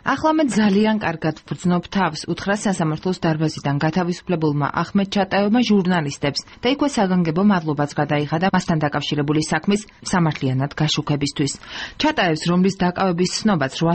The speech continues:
სექტემბერს გავრცელდა, მალევე პროკურატურამ ასაფეთქებელი მოწყობილობის შეძენა შენახვა ტარებისთვის აუყენა ბრალი. სისხლის სამართლის ორას ოცდამეთექვსმეტე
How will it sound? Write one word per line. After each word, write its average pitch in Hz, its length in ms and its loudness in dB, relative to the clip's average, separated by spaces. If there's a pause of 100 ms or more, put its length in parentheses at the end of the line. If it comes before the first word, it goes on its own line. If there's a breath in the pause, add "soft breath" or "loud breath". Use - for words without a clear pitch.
სექტემბერს 196 460 0
გავრცელდა, 208 480 0 (400 loud breath)
მალევე 254 320 4
პროკურატურამ 175 600 0 (180)
ასაფეთქებელი 147 760 0
მოწყობილობის 151 680 0
შეძენა 143 420 0 (100)
შენახვა 143 420 0 (120)
ტარებისთვის 139 600 -2 (120)
აუყენა 143 400 0
ბრალი. 147 360 2 (360 loud breath)
სისხლის 165 440 0
სამართლის 147 400 0 (120)
ორას 175 320 4
ოცდამეთექვსმეტე 170 720 0